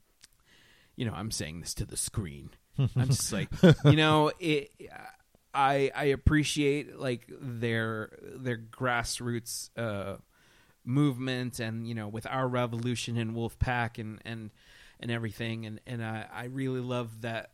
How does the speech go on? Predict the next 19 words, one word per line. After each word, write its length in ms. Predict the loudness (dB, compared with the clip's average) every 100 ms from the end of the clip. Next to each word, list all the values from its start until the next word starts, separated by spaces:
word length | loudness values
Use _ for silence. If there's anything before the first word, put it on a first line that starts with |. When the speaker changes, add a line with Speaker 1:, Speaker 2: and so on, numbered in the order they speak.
| _
Speaker 1:
they're 400 | -6 -2 -2 -2
fiercely 580 | -4 -2 -2 -2 -4 -2
progressive, 800 | 0 0 -2 -4 -4 -2 -4 -4
but, 260 | -2 -2 -4 _ -20 -20 -20 -20 _ -6
um, 560 | -2 0 -2 -4 -8 -14 _ _ -20 _ _ _ _ _ _ _
l-, 220 | -10 -10 -16 _
tone, 480 | -10 -6 -4 -6 -6
like, 200 | -6 -8 -12 -20
easy 840 | -20 -14 -6 -4 -2 -4 -4 -6 -6 -6
with 220 | -6 -6
the 100 | -10 -12 -16 _
fucking, 880 | -10 -6 -6 -4 -6 -6 -8 -12 -12
like, 180 | -12 -12 -18 _ _ _ -20 -18 -14
borderline 760 | -2 0 2 2 0 -2 -4
sexism 800 | -6 -8 -8 -8 -6 -6 -6 -6
with 140 | -6 -8
the 60 |
critique 440 | -10 -10 -8 -10
of 80 | -8